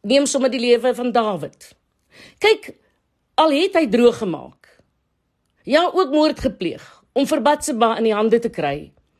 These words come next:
was dit nie sy grootste versoeking nie. Sy grootste toets het jare later eers gekom, toe sy skoonpa Saul,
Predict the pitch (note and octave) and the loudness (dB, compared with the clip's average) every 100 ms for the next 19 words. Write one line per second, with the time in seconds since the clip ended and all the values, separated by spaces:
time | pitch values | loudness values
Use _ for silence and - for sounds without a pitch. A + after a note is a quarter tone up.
0 | _ _ _ _ D3 D3+ C4 F#4+ - - | _ _ _ _ -10 0 2 2 -2 -14
1 | - _ D3 C3 C4 B3 C4+ B3 A3+ A3 | -18 _ -6 2 2 4 0 2 0 0
2 | G3+ G3 G3 - F#3 F3+ - C#3+ - D3 | 0 -2 -2 -8 -8 -8 -10 -10 -12 -10
3 | C3+ C3+ _ _ _ _ _ _ _ - | -10 -14 _ _ _ _ _ _ _ -20
4 | - - - D#4 - D4 F#4 A4 A4 - | -20 -10 0 0 0 0 4 4 2 -6
5 | A4 A4 - - D4+ A3 - F#3+ G3+ E3 | -6 -8 -10 -2 -2 -2 -6 -6 -6 -8
6 | D#3 G3+ B3 F4 F#4+ G4+ B3+ G3 G3 A3+ | -2 0 2 4 2 0 0 2 0 -2
7 | C4 A3+ A3 - G3+ G#3 F3 F3+ B3+ _ | -2 0 0 0 -10 -6 -4 -6 -12 _
8 | _ _ - C4+ D#4+ D4+ - F#4+ F#4 F4+ | _ _ -10 -6 -4 -4 -4 -4 -2 -2
9 | E4 - D4 C4 F#3+ D3+ | -2 -2 0 2 0 -6